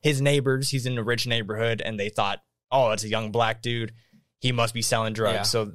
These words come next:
Speaker 1: the police,
Speaker 2: And they
Speaker 1: F B I
Speaker 2: came and raided
Speaker 1: raided
Speaker 2: his
Speaker 1: him.
Speaker 2: shit.
Speaker 1: That's a
Speaker 2: Yeah.
Speaker 1: real life story that
Speaker 2: Yeah.
Speaker 1: happened to J. Cole. But he brings it up in this, like, it, like, he knew it was a good song. It was a banger. That song's fire.
Speaker 2: Yeah, hell yeah.
Speaker 1: That song is great. But it doesn't belong on this album,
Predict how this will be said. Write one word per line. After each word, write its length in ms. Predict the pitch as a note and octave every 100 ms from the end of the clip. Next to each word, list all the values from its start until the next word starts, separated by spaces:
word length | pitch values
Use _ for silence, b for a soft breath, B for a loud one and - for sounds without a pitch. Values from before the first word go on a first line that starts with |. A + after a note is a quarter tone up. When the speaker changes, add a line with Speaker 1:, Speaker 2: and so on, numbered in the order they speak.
| -
Speaker 1:
the 240 | A2+ A2
police, 460 | A2 - B2+ C3 -
Speaker 2:
And 120 | A#2
they 40 |
Speaker 1:
F 40 | A#2+
B 80 | B2
I 120 | B2
Speaker 2:
came 80 | A2
and 80 | A2+
raided 300 | D3 A#2 G#2+
Speaker 1:
raided 40 | G#2+
Speaker 2:
his 80 |
Speaker 1:
him. 60 | G#2
Speaker 2:
shit. 280 | A2+ A#2+ -
Speaker 1:
That's 160 | G3
a 40 | F#3
Speaker 2:
Yeah. 60 | F#3
Speaker 1:
real 100 | G3
life 160 | F#3+
story 240 | - E3 D#3
that 80 |
Speaker 2:
Yeah. 60 | C3
Speaker 1:
happened 180 | B2+ B2
to 80 | G#2
J. 300 | G2+ A2 A2
Cole. 340 | - A2 - - b b b
But 120 | G#3+
he 80 | B3
brings 400 | F3+ D3 B3+ D4
it 60 | A#3+
up 120 | A3+
in 140 | D#3+ C#3+
this, 340 | G3+ - - _ _ _ _ _ _
like, 240 | D#3 C3+ -
it, 240 | F3+ -
like, 140 | F#3 F3+
he 80 |
knew 100 | G#3+
it 40 | C4+
was 80 | E3+
a 20 |
good 160 | D#3 D3+
song. 240 | E3+ C#3+
It 40 |
was 100 | B2
a 60 | A2
banger. 280 | G2 G2+ E2+
That 140 | C#3+
song's 260 | C#3 A2+ A2
fire. 400 | - - F2+ F#2
Speaker 2:
Yeah, 180 | A#2 G#2+
hell 140 | A2
yeah. 60 | G#2+
Speaker 1:
That 160 | D#3+ D#3+
song 220 | D#3+ B2+
is 100 | G#2
great. 400 | G#2+ A#2 A#2+ - b b -
But 80 |
it 40 | A3
doesn't 220 | B3+ A3
belong 340 | C#3 C3+ G#3+ G3
on 60 |
this 120 | A#2+ C3
album, 380 | D3+ C3+ D#2